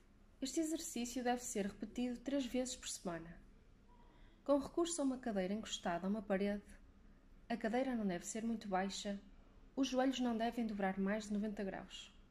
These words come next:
Deve sentar e levantar da cadeira lentamente, de preferência sem apoiar os braços, entre cinco a dez repetições, atendendo ao esforço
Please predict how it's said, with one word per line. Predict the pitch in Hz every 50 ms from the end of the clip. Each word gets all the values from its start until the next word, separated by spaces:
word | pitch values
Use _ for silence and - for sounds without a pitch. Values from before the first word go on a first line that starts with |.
| - - - - - - - - - - - - - - - -
Deve | 214 214 208 208
sentar | - - 208 196 190 190 - 180 175 180 196 226 - - - - - - -
e | 208
levantar | 202 196 208 208 202 220 220 220
da | 214 214
cadeira | 208 - 196 190 196 214 233 233 226
lentamente, | 226 226 208 202 190 180 180 175 170 180 175 - - - - - - - - - - - - - - -
de | -
preferência | 202 - 247 214 - - 214 202 190 196 190 190 - - 233 233 247 -
sem | - - - 214 202
apoiar | 202 202 208 202 185 180
os | 185 180 190
braços, | 175 180 180 185 233 - - - - - - - - - - - - - - -
entre | 220 208 202 - -
cinco | - - 277 285 294 285 240
a | 214
dez | 196 185 190 -
repetições, | - - - 220 - 240 220 - - - 202 190 196 208 233 226 - - - - - - - - - - - - -
atendendo | 247 - 285 277 254 220 196 196 196 208
ao | 220
esforço | 202 - - - - 208 214 233 - - - - -